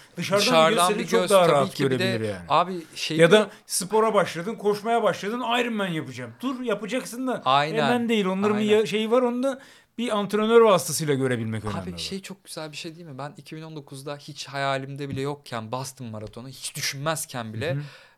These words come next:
Speaker 2: biri diyor ki, "Boston Maratonu."
Speaker 1: Aynen.
Speaker 2: Hani okey abi, tamam, hani okey, işliyor. Bunu bu arada tırnak içinde manipüle etmeden yapıyor olmak gerekiyor. Çünkü manipülasyon farklı bir şey. Hani teşvik etmek başka
Speaker 1: Aynen.
Speaker 2: bir şey. Yani bu antrenörlükte de böyle. Yani her işte böyle.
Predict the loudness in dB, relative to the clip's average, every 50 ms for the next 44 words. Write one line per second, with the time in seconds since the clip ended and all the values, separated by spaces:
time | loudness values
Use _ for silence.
0 | _ _ -16 -14 -14 -14 -16 -16 -18 -16 -16 -16 -14 -14 -14 -14 -12 -10 -6 -6
1 | -6 -6 -6 -4 -4 -4 -4 -4 -4 -4 -6 -6 -8 -8 -10 -8 -6 -4 -4 -6
2 | -6 -8 -12 -12 -12 -12 -12 -14 -14 -14 -14 -14 -12 -14 -16 -18 _ _ -16 -14
3 | -14 -14 -12 -14 -14 -12 -12 -12 -14 -12 -12 -10 -10 -10 -12 -12 -12 -10 -8 -8
4 | -4 -2 -2 -2 -2 -4 -8 -10 -12 _ -12 -8 -8 -8 -8 -8 -10 -12 -10 -8
5 | -6 -6 -6 -6 -6 -6 -4 -2 -2 -2 -4 -6 -10 -10 -8 -10 -10 -10 -12 -12
6 | -12 -12 -10 -10 -10 -10 -12 -12 -12 -14 -14 -14 -16 -18 -20 -18 -16 -12 -10 -10
7 | -8 -10 -8 -8 -6 -6 -6 -6 -6 -8 -10 -8 -6 -4 -4 -4 -6 -8 -14 -12
8 | -10 -6 -6 -6 -6 -8 -12 -20 -20 -20 -20 _ -10 -10 -10 -10 -10 -14 -16 _
9 | _ _ _ _ _ -6 -4 -2 -2 -2 -2 -2 -4 -4 -2 -4 -4 0 4 4
10 | 4 4 2 -2 -4 -4 -4 -4 -4 -4 -4 -4 -4 -4 -2 0 0 0 0 -2
11 | -6 -4 -4 -4 -4 -4 -4 -4 -4 -2 -4 -4 -4 -8 -8 -10 -10 -12 -12 -6
12 | -2 2 2 2 2 0 -4 -6 -6 -6 -6 -6 -6 -6 -8